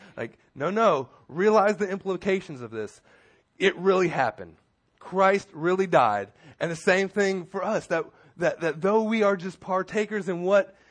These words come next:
he has for us, the same expectancy, that we would die to the flesh, that we wouldn't live in just this kind of vain look of,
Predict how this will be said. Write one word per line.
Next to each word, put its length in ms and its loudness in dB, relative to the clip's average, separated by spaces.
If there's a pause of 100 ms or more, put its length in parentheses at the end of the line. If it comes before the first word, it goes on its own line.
(120)
he 140 -4
has 260 2
for 180 -4
us, 140 -12 (480)
the 80 -10
same 320 0
expectancy, 760 -6 (180)
that 120 -14
we 100 -8
would 180 -8
die 220 -4
to 140 -12
the 80 -12
flesh, 280 -16 (300)
that 80 -6
we 120 -4
wouldn't 320 -4
live 480 2 (220)
in 100 -8
just 180 -10
this 120 -16
kind 180 -2
of 80 -14 (260)
vain 640 0 (240)
look 320 0
of, 240 -4